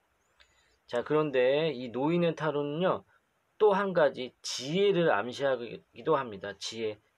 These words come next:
그리고 요 타로는요, 변화예요, 변화. 노인,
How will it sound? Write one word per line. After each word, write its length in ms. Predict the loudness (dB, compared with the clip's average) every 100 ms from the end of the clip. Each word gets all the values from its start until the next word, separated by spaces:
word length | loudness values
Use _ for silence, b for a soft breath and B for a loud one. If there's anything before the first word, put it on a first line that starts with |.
| _ _
그리고 680 | -16 -12 -6 -2 0 -2 -6 b b b -10
요 140 | -8 -6
타로는요, 720 | -4 -4 -4 -6 -2 -2 -4 b b _ _
변화예요, 640 | -4 0 2 2 2 -4
변화. 400 | -8 -10 -10 -14 _ _ _ _ _ _ _ _ _ _ _ _
노인, 640 | 0 2 2 0 -2